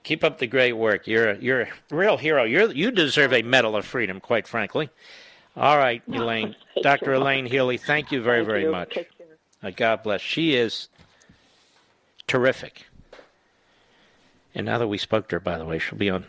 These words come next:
Speaker 1: all the shows tomorrow. That's okay. I like that. <laughs> But we're not gonna give out her number.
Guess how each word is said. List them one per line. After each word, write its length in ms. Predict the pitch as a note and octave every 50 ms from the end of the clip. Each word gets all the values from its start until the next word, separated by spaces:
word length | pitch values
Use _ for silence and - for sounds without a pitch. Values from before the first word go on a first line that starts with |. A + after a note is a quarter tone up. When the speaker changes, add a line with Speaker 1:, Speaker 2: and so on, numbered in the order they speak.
| _ _ -
Speaker 1:
all 160 | - A2 A2+
the 60 | G#2 F#2+
shows 360 | - - G#2+ G#2 F#2+ E2 -
tomorrow. 320 | - - F#2 E2+ - - -
That's 240 | - - A3 - -
okay. 420 | A#3+ - - A#3+ C4+ C4 - - _ _ _ _ _ - -
I 100 | A#2+ B2+
like 260 | C3 C3 C3+ C3 -
that. 220 | - - - - _ _ _ _ _ _ _ _ _ _ - - _ _ _ _ _ _ -
<laughs> 80 | - - - _ - C3 - _ _ _ - - _ _ _ _ - _ _ - - - _ _ _ _ _ - - _ _ _ _ _ _ - - - - - - - - - - _ _ -
But 140 | - D#3+ G2
we're 80 | A2
not 160 | A2 A2 G2+ -
gonna 140 | - - -
give 120 | - - -
out 120 | - -
her 100 | - -
number. 280 | - - - - -